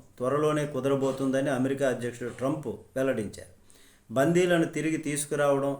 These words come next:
యుద్ధానికి ముగింపు పెట్టడం వంటి అంశాలు ఈ ఒప్పందంలో భాగంగా ఉంటాయని తెలిపారు. న్యూయార్క్లో నిర్వహించినటువంటి, ఆ, రైడర్ కప్ గోల్ఫ్ టోర్నమెంట్లో పాల్గొనడానికి బయలుదేరిన ముందు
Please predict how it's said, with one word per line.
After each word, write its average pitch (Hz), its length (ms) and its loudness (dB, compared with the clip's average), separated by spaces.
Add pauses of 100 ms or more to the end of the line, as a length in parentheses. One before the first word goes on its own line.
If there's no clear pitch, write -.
యుద్ధానికి 135 540 0
ముగింపు 139 420 -2
పెట్టడం 131 540 -2 (260)
వంటి 147 280 2
అంశాలు 135 640 0 (340)
ఈ 143 100 0
ఒప్పందంలో 143 680 0
భాగంగా 135 540 2
ఉంటాయని 131 640 -2
తెలిపారు. 120 540 -6 (560)
న్యూయార్క్లో 170 680 4
నిర్వహించినటువంటి, 139 1300 -2 (340)
ఆ, 110 340 -2 (120)
రైడర్ 160 460 4
కప్ 147 220 0
గోల్ఫ్ 143 460 0
టోర్నమెంట్లో 135 580 0
పాల్గొనడానికి 123 1040 -2
బయలుదేరిన 127 720 -2
ముందు 131 560 -2